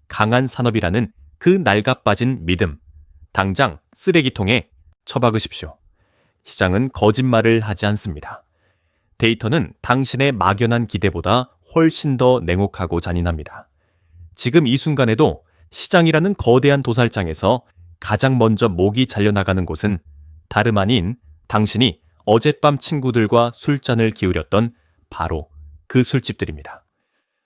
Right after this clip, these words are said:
숫자는 피도 눈물도 없이 현실을 보여줍니다. 놀라지 마십시오. 지난 단 일 년 동안 문을 닫고 야반도주 하듯 폐업한 자영업자가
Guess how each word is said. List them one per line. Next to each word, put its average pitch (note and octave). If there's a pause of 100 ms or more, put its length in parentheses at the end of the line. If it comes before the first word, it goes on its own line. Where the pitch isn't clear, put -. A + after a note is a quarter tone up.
(140)
숫자는 E3
피도 G#3
눈물도 B2+
없이 A#2+
현실을 A2+
보여줍니다. F2+ (480)
놀라지 A2
마십시오. - (640)
지난 A2+
단 G#2+
일 A#2
년 A#2
동안 G#2
문을 G#2
닫고 E2+ (340)
야반도주 G#2+
하듯 F2+ (400)
폐업한 C#3+
자영업자가 A#2+